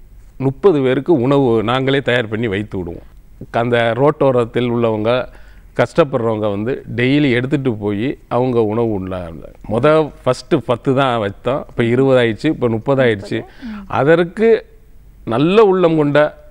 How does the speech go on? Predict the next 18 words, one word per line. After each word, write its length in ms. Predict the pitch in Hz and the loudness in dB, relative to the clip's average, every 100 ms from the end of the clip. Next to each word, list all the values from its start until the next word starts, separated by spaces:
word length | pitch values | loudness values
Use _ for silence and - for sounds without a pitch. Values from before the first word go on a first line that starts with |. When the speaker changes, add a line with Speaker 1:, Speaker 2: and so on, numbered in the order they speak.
| - | -8
Speaker 1:
அனைவருமே 640 | 120 147 175 185 180 190 | -2 2 4 4 4 4
ஒத்துழைக்கிறாங்க. 600 | 147 - 131 110 101 87 - - - | 2 2 -2 0 -4 -8 -12 -18 -6
Speaker 2:
உங்க 180 | 349 | -4
குடும்பத்தார், 760 | 339 440 554 587 480 302 233 - - | 0 2 2 0 2 2 2 -6 -8
அ, 300 | 240 220 - | -6 -6 -8
இதை 200 | 277 269 | -4 -4
பற்றி 360 | 277 269 339 | -4 -6 -8
கண்டிப்பா 480 | - 254 277 339 381 - | -4 -6 -4 -2 -2 0
புரிஞ்சிருந்ததுனால 840 | 392 494 440 381 320 262 247 233 | -2 0 0 -2 -4 -6 -6 -4
தான், 180 | 269 - - | -4 -4 -10
புரிஞ்சாதான் 580 | 294 320 359 311 359 480 - - - | -10 -2 2 4 4 2 -6 -20 -4
இதை 140 | 269 | -2
வந்து 160 | 269 403 | 0 0
தொடர்ந்து 380 | 302 302 427 440 | 2 2 0 -2
செய்ய 340 | 294 294 381 | -2 -2 -4
வந்து 260 | 302 277 254 | -4 -6 -4
நம்மளால 240 | 220 240 | -4 -6
முடியும். 360 | 233 233 262 | -6 -6 -6